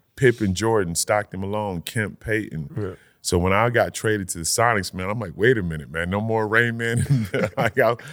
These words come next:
Speaker 1: I don't dunk like that, man. I'm like, I like the, the, so they're gonna automatically get a shock to their system when they see how many finger rolls I do when I get there. <laughs> So, no, but it was, it was, it was,
Speaker 2: Okay.
Speaker 1: um,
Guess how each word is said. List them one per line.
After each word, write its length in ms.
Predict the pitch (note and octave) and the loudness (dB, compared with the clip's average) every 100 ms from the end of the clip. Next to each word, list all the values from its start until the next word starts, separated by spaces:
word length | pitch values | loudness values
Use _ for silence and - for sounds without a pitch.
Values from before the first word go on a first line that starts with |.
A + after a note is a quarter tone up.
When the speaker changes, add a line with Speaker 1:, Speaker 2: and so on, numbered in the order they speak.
| - - | -16 -4
Speaker 1:
I 100 | - | 2
don't 240 | C3+ D3 A#2+ | 4 4 6
dunk 240 | C#3+ C3+ | 2 4
like 220 | G#2 G2 | 2 2
that, 240 | G2 F2 D2+ | 0 -2 -2
man. 160 | F2+ | 4
I'm 100 | G#2+ | 4
like, 220 | A#2 A2+ | 6 4
I 60 | E2 | 4
like 180 | A2 A2+ - | 0 0 -2
the, 200 | G2+ F2 | -4 -4
the, 180 | F#2+ F2+ | -8 -8
so 240 | - G2+ | 0 0
they're 140 | F#2+ B2+ | 4 4
gonna 220 | C3 A#2 | 6 4
automatically 720 | F2+ A#2+ A#2 A#2+ A#2+ A2 G#2 | 6 6 6 0 0 0 -2
get 160 | F2+ G#2 | -2 -2
a 80 | G2 | 2
shock 320 | A2+ G2+ - | 4 4 2
to 80 | F#2+ | -6
their 100 | F#2+ | -4
system 480 | - G#2 - G2 | -2 -4 -4 -4
when 340 | F#2+ F#2 F2+ E2 | -2 -2 -4 -2
they 120 | F#2+ | 0
see 240 | G2+ - G2+ | 0 -2 2
how 140 | G2 | 2
many 220 | F#2+ F#2+ | 2 -6
finger 360 | F2+ - A2+ G#2 | -8 0 0 2
rolls 320 | F#2+ E2+ F2 | 2 2 0
I 140 | F#2 G2+ | -4 -2
do 160 | - - F#2 | 6 6 4
when 100 | F2+ | -4
I 40 | - - - - | -4 -16 -16 -10
get 220 | - - | -10 -10
there. 600 | - _ - C3 C#3+ C#3+ - | -18 _ -10 -8 -6 -10 -14
<laughs> 140 | - - | -14 -8
So, 340 | - A2 G2+ | 4 6 8
no, 260 | G2 G#2 G#2 | 6 4 2
but 100 | A#2 | 6
it 80 | B2+ | 6
was, 180 | D3+ - | 4 2
it 60 | |
was, 220 | C#3 C3 - | 2 2 0
it 40 | B2+ | 0
was, 220 | C3+ A#2+ | 2 4
Speaker 2:
Okay. 300 | B2+ A#2 A2+ | 4 6 4
Speaker 1:
um, 160 | G#2+ | 0